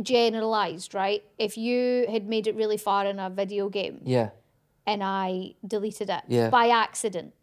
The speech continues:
Speaker 2: Yeah.
Speaker 1: let's say,
Speaker 2: Yeah.
Speaker 1: would you re-, be really, really
Speaker 2: I would
Speaker 1: upset?
Speaker 2: I'd be pissed off, yeah.
Speaker 1: What's that one you play where you're fucking planting carrots and all that shit?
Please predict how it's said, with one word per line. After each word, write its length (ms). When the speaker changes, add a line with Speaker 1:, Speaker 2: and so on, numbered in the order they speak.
Speaker 2:
Yeah. 280
Speaker 1:
let's 260
say, 340
Speaker 2:
Yeah. 200
Speaker 1:
would 220
you 180
re-, 140
be 200
really, 440
really 240
Speaker 2:
I 100
would 140
Speaker 1:
upset? 220
Speaker 2:
I'd 180
be 100
pissed 360
off, 180
yeah. 160
Speaker 1:
What's 160
that 180
one 220
you 60
play 280
where 140
you're 200
fucking 460
planting 360
carrots 480
and 100
all 120
that 260
shit? 240